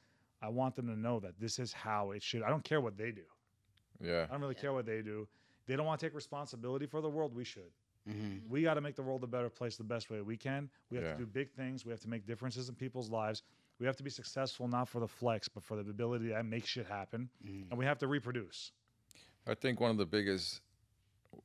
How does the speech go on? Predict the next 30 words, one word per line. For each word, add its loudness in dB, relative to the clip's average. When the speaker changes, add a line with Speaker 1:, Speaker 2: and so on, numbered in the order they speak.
Speaker 2:
and 0
you're 4
right 8
a 6
hundred -2
percent, -4
but 2
w-, -8
people, 0
human 4
beings 4
have 4
this, 0
"What 6
am 6
I 8
gonna 4
get 2
out -2
of -6
it?" -6
mentality. -2
Speaker 4:
Oh, -10
yeah. -8
Speaker 3:
Mm-hmm. -10
Speaker 4:
Yeah. -2
Speaker 2:
Right? 4
"What 0
am 2
I, 0